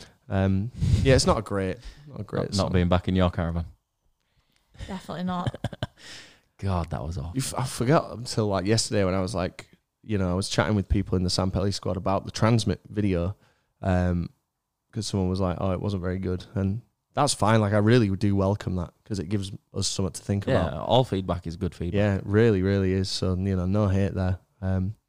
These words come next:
Speaker 1: guy was getting quite a bit of hate. It was Mikey Fergus that was
Speaker 2: Ah,
Speaker 1: like,
Speaker 2: good
Speaker 1: "Was
Speaker 2: lad.
Speaker 1: the v-, was the vl-, energy on the vlog a bit low?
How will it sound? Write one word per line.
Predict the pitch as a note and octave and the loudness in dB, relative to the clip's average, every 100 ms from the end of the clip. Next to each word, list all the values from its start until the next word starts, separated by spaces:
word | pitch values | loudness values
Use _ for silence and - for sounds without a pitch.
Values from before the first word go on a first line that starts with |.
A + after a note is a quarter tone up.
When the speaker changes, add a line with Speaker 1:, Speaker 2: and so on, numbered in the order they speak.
| _ _ | _ _
Speaker 1:
guy | - A2+ | 2 4
was | A2 | 4
getting | - G2 | 2 0
quite | G2+ A2 | 2 2
a | F#2+ | 2
bit | F2 | 0
of | F#2+ | 0
hate. | G#2+ G#2 | 0 0
It | |
was | - G2+ | -2 0
Mikey | A2+ A#2+ A#2 A2 G2+ - | 2 2 2 -2 -2 -4
Fergus | - G2+ G#2 G2 F2+ | -2 2 2 2 -4
that | - - | -6 -6
was | - A2+ | -2 0
Speaker 2:
Ah, | F2+ | 0
Speaker 1:
like, | F#2 - - _ | -2 -6 -18 _
Speaker 2:
good | - | -8
Speaker 1:
"Was | F#2 A#2 | -2 2
Speaker 2:
lad. | G#2 | 2
Speaker 1:
the | G2+ | -2
v-, | G#2+ | -4
was | A2+ G2 | -2 0
the | G#2+ F#2+ | 2 0
vl-, | G#2+ G#2+ - - | 0 -4 -4 0
energy | G#2 G#2 G2+ | 2 2 2
on | F#2+ | 2
the | G2 | 0
vlog | F#2+ G2 | 0 0
a | F#2+ | 0
bit | F#2+ - | -4 -2
low? | A#2+ A#2 A#2 | 2 4 4